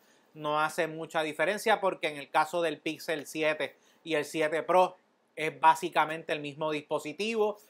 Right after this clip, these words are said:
No vale la pena hacer el cambio por ninguna de las características que ellos hayan anunciado. Pero, anyways,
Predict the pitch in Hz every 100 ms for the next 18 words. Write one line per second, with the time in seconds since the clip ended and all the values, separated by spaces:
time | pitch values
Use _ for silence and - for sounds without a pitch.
0 | _ _ 151 165 175 175 170 160 165 170
1 | 160 - 156 160 - 160 170 165 160 160
2 | 139 143 139 139 156 170 165 156 - 156
3 | 147 147 139 143 151 156 143 139 139 143
4 | 143 139 143 139 135 185 226 220 220 220
5 | _ _ _ _ 208 226 220 - - 196
6 | 180 135 113 - -